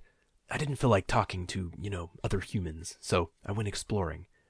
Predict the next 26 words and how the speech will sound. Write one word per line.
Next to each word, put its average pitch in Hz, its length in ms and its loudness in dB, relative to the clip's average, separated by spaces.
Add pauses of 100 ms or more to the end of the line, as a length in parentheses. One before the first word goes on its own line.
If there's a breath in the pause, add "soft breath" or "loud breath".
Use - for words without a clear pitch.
(280)
Had 123 140 4
a - 20 2
vague 104 240 4
thought 98 300 8
like 92 180 -2
maybe 104 180 4
I'd 90 220 0
find 104 240 0
something 101 220 -2
interesting 104 400 0
to 85 80 -2
bring 98 180 2
back 95 180 -2
up 110 140 0
and 82 100 -4
show 104 200 4
you." 80 220 -2 (840)
He 92 100 4
ran 87 200 6
a - 20 0
shaky 87 300 2
hand 80 340 0
through 87 160 0
his 80 120 0
kinked - 280 -4
hair. 78 260 0